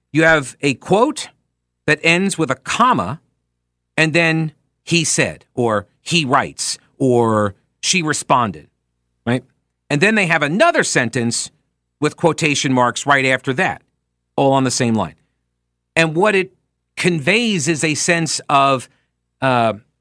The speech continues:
continuity, that these two sentences were written or said in the original form by the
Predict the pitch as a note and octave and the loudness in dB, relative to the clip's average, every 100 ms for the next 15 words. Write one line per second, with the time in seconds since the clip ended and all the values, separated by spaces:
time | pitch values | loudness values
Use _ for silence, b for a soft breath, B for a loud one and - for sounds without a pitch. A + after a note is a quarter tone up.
0 | _ - F3 E3 E3 E3+ G#2+ E2 _ _ | _ 0 0 0 0 0 -2 -10 _ _
1 | _ C#3+ C#3+ - _ - A#3 - C4+ - | _ 0 0 -4 _ -2 -2 0 -2 0
2 | G#3+ F#3 E3+ F3 C3+ - _ _ _ A#2+ | 0 0 -2 -2 -2 -6 _ _ _ -4
3 | D#3+ F3+ E3+ C#3+ D3 F#3+ E3+ E3+ D3+ - | 0 2 0 -2 0 0 2 -2 0 -2
4 | F3+ F3 E3+ D#3 C#3 C#3 D#3+ A3+ A3+ - | 0 0 0 0 2 0 0 -2 -2 -2
5 | E3 E3 C3 C#3 E3 F3 | 0 0 2 0 2 0